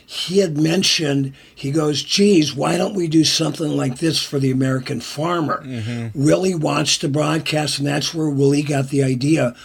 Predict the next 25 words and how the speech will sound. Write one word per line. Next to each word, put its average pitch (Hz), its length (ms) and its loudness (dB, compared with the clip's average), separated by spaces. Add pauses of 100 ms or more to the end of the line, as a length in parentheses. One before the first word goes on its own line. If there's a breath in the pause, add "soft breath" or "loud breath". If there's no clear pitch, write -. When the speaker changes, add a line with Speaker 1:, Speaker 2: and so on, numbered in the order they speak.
(140 loud breath)
Speaker 1:
for - 180 -4
Farm 147 420 2
Aid. 120 160 0
So 147 140 -2
we 143 140 2
gotta 156 220 2
give 147 180 2
Dylan 151 360 2
some 131 200 -4
props 139 480 -2 (280 loud breath)
on 127 180 -2
Farm 127 340 -2
Aid 117 160 0
as 101 120 -8
well. 120 400 -2
Speaker 2:
Absolutely. 123 960 -8
I, 180 100 -4
I 180 40 -2
wanna 220 240 -4
mention 180 380 -6
you're 156 180 -6
releasing 170 600 -4
a 143 140 -6
video 139 440 -4
here 95 380 -12